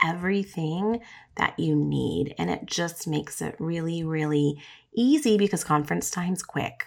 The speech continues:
You know, we had fifteen, twenty minute conferences to get so much done. All right. I appreciate you being here today. I hope you enjoyed ten easy tips to help make conferences a little less scary.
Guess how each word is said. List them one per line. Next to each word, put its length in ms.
You 80
know, 140
we 120
had 220
fifteen, 400
twenty 240
minute 220
conferences 720
to 120
get 300
so 640
much 600
done. 360
All 300
right. 340
I 100
appreciate 720
you 100
being 260
here 240
today. 460
I 80
hope 360
you 140
enjoyed 500
ten 580
easy 360
tips 460
to 100
help 380
make 200
conferences 680
a 60
little 460
less 280
scary. 680